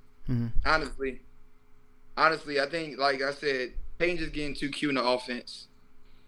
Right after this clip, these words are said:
Speaker 2: It, the, the offense, they got a lot of success from last year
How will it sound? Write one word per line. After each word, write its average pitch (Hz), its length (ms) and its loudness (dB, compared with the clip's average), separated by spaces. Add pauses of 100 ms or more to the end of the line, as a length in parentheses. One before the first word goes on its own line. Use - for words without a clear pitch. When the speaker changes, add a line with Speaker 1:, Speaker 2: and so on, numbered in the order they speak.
(1300)
Speaker 2:
It, 143 380 4
the, 139 340 6
the 131 140 8
offense, 220 680 6 (140)
they 170 140 4
got 208 140 8
a - 20 4
lot 202 120 10
of 202 80 -6
success 185 260 0
from 160 140 -2
last 147 340 -2
year 127 340 -8